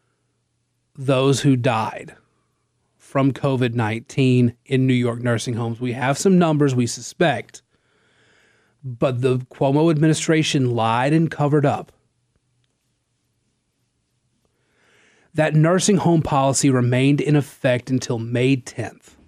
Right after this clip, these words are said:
The whole point of it was to ease hospital crowding.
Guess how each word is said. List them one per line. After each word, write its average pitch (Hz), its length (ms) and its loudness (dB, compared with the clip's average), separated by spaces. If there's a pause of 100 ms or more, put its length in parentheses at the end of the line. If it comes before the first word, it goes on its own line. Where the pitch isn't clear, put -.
(920)
The 139 140 0
whole 147 240 0
point 269 440 2
of 127 240 0
it 117 200 0 (260)
was 147 220 0
to 151 200 0
ease 190 440 2
hospital 156 640 -2
crowding. 120 680 -4